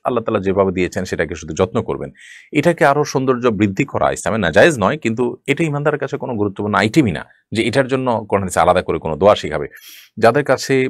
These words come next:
এই পার্থিব এই বিষয়গুলো, তুচ্ছ বিষয়গুলো অনেক বড়, যারা আখিরাতে বিশ্বাসী নয়, সেই মানুষগুলো সাধারণত এগুলো নিয়ে অনেক বেশি অরিড থাকে, অনেক বেশি তারা এগুলো নিয়ে পেরেশান থাকে। তো চেহারা সৌন্দর্য বৃদ্ধির জন্য কোনো উপায় অবলম্বন করলে সেটাকে আমি হারাম বলছি না,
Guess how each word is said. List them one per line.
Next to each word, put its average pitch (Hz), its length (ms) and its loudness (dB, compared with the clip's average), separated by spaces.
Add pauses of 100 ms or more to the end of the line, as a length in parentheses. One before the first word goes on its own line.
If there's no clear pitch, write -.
(140)
এই 90 120 -2
পার্থিব 101 360 -2
এই 95 80 2
বিষয়গুলো, 98 500 -4
তুচ্ছ 95 240 -8
বিষয়গুলো 98 420 -4
অনেক 82 240 -4
বড়, 92 180 6 (380)
যারা 85 180 4
আখিরাতে 80 300 -4
বিশ্বাসী 117 400 -4
নয়, 78 160 -4
সেই 131 160 -6
মানুষগুলো 139 380 -6
সাধারণত 117 440 0 (360)
এগুলো 104 200 0
নিয়ে 101 140 -2
অনেক 85 220 -4
বেশি 76 200 -8
অরিড 95 280 -2
থাকে, 92 220 -8
অনেক 78 180 -6
বেশি 69 220 -12
তারা 67 360 -2
এগুলো 120 240 -2
নিয়ে 104 120 -4
পেরেশান - 320 -6
থাকে। - 240 -2 (840)
তো 69 440 0 (380)
চেহারা 135 280 2
সৌন্দর্য 165 340 -2
বৃদ্ধির 143 300 -4
জন্য 147 160 -2
কোনো 135 180 -4
উপায় 110 280 4
অবলম্বন 123 340 2
করলে 117 180 -4
সেটাকে 113 360 -2
আমি 90 180 0
হারাম 98 280 2
বলছি 110 260 0
না, 226 100 -2